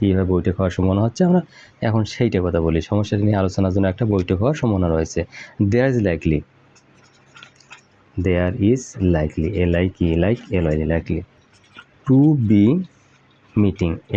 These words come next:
এম ডাবল ই টি আই এন জি, মিটিং মানে আলোচনা করা। To, আচ্ছা, discuss, d আই discuss, সি ইউ ডাবল এস, discuss the issue, আই ডাবল এস ইউ ই issue, হ্যাঁ?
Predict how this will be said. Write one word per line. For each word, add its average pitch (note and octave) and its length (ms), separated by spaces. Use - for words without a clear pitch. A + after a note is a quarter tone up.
এম B2 100
ডাবল F#2 260
ই - 20
টি F#2+ 80
আই E2 120
এন E2 80
জি, D#2 60
মিটিং F#2 260
মানে A#2 140
আলোচনা F#2 400
করা। D#2 180
To, G#2 120
আচ্ছা, E2+ 220
discuss, F2 360
d F#2+ 100
আই F2+ 80
discuss, F#2+ 400
সি G#2 140
ইউ G2+ 160
ডাবল E2+ 200
এস, D#2+ 60
discuss A2 360
the F2+ 140
issue, F2+ 280
আই F2 80
ডাবল F2 300
এস A#2+ 80
ইউ E2+ 120
ই - 20
issue, F2 220
হ্যাঁ? F3+ 140